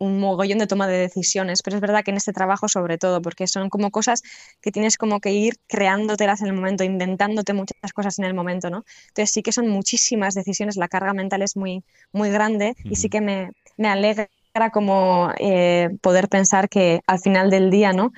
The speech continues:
Speaker 1: se cogen casi todas las buenas decisiones que se pueden.
Speaker 2: Ujú.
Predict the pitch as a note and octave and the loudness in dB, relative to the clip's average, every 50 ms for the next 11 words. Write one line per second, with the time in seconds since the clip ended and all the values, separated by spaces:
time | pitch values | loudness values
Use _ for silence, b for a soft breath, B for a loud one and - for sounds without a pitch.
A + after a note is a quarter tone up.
0 | B B B B B - - G#3+ G3 - - G3+ G3+ - - G3+ G#3+ A3+ B3+ - | B B B B B -2 0 2 2 2 2 0 0 2 2 2 2 2 0 0
1 | - G3 G3 - - F#3+ F#3 F3 F3+ G3+ G#3 - F#3 F3+ F3+ F3+ F3 - - - | -2 -2 0 2 2 2 2 2 0 0 0 2 4 4 4 2 0 -2 -2 0
2 | F3+ F#3 F3+ F3 F3 F3 E3+ D#3+ - F3+ F3 - - - F3+ F3 F3 - - F3 | 2 2 2 2 2 2 0 2 0 0 -2 -4 -2 -2 0 0 0 -2 -4 -6
3 | - F3+ - F3 E3+ E3+ F3 G3+ - _ _ _ _ - - F#2 F2 - D2 D2 | -8 -6 -4 -4 -4 -4 -4 -6 -12 _ _ _ _ -8 -4 -2 -2 0 0 -2
4 | C#2+ C#2+ | -2 -4